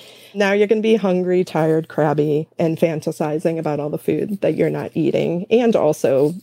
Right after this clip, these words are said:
that it's extremely odd to be eating, you know, in this totally weird way. And so what was interesting is that one of the diets I had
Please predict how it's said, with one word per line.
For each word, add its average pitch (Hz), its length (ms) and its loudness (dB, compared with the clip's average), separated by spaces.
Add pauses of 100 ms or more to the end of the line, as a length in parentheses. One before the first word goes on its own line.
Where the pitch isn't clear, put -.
that 147 140 -2
it's 143 220 -4
extremely 147 680 -2
odd 127 380 -4 (340)
to - 80 0
be 160 120 0 (120)
eating, 143 400 0
you 180 120 4
know, 160 100 -4
in 147 80 -2
this 151 180 -8
totally 151 320 0
weird 139 300 -2
way. 147 340 -2 (640)
And 202 240 0 (160)
so 208 400 0 (100)
what 185 400 0
was 208 200 2
interesting 233 600 0
is 185 140 -2
that 175 360 0 (140)
one 202 260 0
of 269 80 0
the 226 100 4
diets 175 640 0
I 185 140 0
had 170 360 2